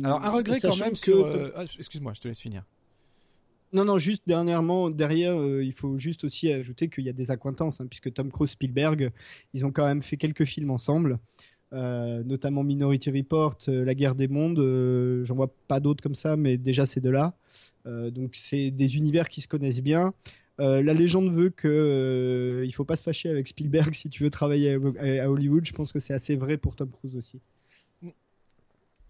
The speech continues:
Speaker 1: Oui, je pense aussi, ouais. <laughs> Non, j-, j'allais dire, euh, juste, juste un regret sur, euh, Mission Impossible trois, c'est qu'à l'origine, en fait, Thandie Newton, euh, devait reprendre son rôle, euh, de,
Speaker 2: Oui,
Speaker 1: de, de Mission
Speaker 2: du,
Speaker 1: Impossible
Speaker 2: du
Speaker 1: deux.
Speaker 2: deux.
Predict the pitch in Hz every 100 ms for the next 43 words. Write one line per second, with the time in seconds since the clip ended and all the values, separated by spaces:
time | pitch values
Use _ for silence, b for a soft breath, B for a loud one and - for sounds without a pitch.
0 | _ 139 143 - 117 131 - 104 90 -
1 | - - 156 - - - - 190 135 120
2 | 160 143 143 156 160 175 202 214 143 135
3 | 190 139 160 - 143 156 147 175 - 151
4 | 127 127 139 - 165 156 147 147 - 175
5 | 233 185 147 151 180 170 156 226 175 185
6 | 196 _ _ _ 180 180 208 196 185 -
7 | 214 214 160 147 143 139 135 131 135 139
8 | 143 165 202 202 - 220 202 208 185 208
9 | 151 _ _ _ _ _ _ _ _ _
10 | - 131 120 117 113 117 131 214 151 123
11 | 139 147 180 165 - 151 160 220 147